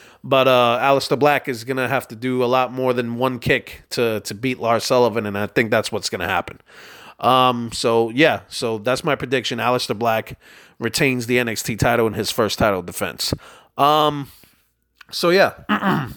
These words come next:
th-, those are my predictions. So I got Aleister Black, uh, Tommaso Ciampa, Shayna Baszler, Ricochet,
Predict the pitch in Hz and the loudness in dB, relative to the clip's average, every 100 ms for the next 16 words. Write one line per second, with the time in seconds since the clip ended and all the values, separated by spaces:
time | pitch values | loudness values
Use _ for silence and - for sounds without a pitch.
0 | - 104 110 131 113 131 135 147 139 139 | -14 -14 -6 -4 0 2 2 2 0 2
1 | 143 139 165 175 - - - 135 117 120 | 0 0 -6 -8 -12 -14 -8 -2 0 2
2 | 135 120 147 160 - 135 135 135 - - | 0 2 0 0 -6 -2 0 0 -2 -20
3 | _ _ _ _ _ _ _ _ 110 117 | _ _ _ _ _ _ _ _ -4 0
4 | 117 113 - 120 127 - 151 - 147 135 | 2 0 -2 -2 0 0 -2 0 0 0
5 | 143 135 131 - _ _ _ _ _ _ | 0 0 -2 -10 _ _ _ _ _ _
6 | _ _ _ _ _ _ - - 139 147 | _ _ _ _ _ _ -2 2 4 4
7 | 139 139 123 135 131 120 - - - - | 4 2 2 2 0 0 -8 -16 -16 -20
8 | - - _ _ _ _ _ _ _ 107 | -20 -20 _ _ _ _ _ _ _ 0
9 | 139 147 135 147 139 131 | 2 4 2 4 4 2